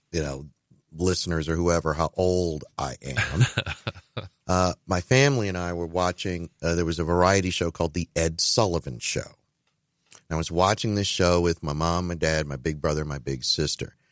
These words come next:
Speaker 1: You gotta understand, in my family, these four people had nothing in common other than their genes.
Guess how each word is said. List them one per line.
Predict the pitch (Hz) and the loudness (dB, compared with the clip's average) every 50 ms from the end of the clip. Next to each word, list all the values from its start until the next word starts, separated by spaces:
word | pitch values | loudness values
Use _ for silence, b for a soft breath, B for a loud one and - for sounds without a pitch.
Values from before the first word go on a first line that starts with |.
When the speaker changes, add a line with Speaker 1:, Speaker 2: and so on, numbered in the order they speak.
| _ _ _ _ _ _ _ _ _ _ _ _ - | _ _ _ _ _ _ _ _ _ _ _ _ -6
Speaker 1:
You | - 76 82 | -4 2 4
gotta | 104 110 117 | 4 6 6
understand, | 117 107 - - - 101 90 | 4 2 0 0 0 2 2
in | 85 | 2
my | 85 90 92 | 2 2 2
family, | - - 95 95 95 92 90 82 80 78 - _ _ _ _ _ _ - - 78 73 76 _ 85 | 2 2 0 2 2 2 2 0 0 -2 -4 _ _ _ _ _ _ -14 -14 -12 -12 -14 _ -12
these | 90 90 87 107 110 110 - | -10 0 2 4 4 4 2
four | - 113 104 98 | 2 4 2 2
people | - - 107 98 - 87 85 | 2 0 -4 -2 0 0 0
had | 82 90 76 71 78 | 2 0 0 0 0
nothing | 82 82 92 95 92 - 87 78 73 | 0 2 2 2 2 2 -2 -2 0
in | 71 71 71 | -2 -4 -2
common | - 95 85 80 73 69 65 64 64 58 _ _ - | 2 2 4 4 2 0 -2 -4 -6 -8 _ _ 0
other | 85 82 85 92 80 | 2 4 4 2 2
than | 82 85 80 80 78 78 73 | 2 2 2 2 0 0 0
their | 78 76 | 0 -2
genes. | 69 65 - - 85 80 71 67 58 50 - - - - - - | -2 -4 -4 -2 -2 0 -2 -4 -8 -10 -10 -4 -2 -2 -2 -2